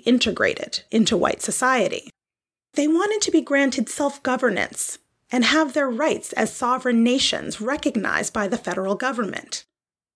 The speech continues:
The tactics and strategies of the Black Freedom Movement were admired by the founders of the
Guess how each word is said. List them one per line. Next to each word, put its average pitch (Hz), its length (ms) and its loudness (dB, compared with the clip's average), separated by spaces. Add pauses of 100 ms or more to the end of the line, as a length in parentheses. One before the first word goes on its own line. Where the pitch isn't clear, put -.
(240)
The - 80 -6
tactics 269 880 -2
and 214 180 -2
strategies 240 800 0
of 180 200 -8
the 180 80 -10
Black 226 360 0
Freedom 214 460 2
Movement 254 540 2
were 214 120 0
admired 220 800 2
by 185 140 0
the 180 100 -4
founders 175 520 0
of 185 180 -4
the 196 260 -4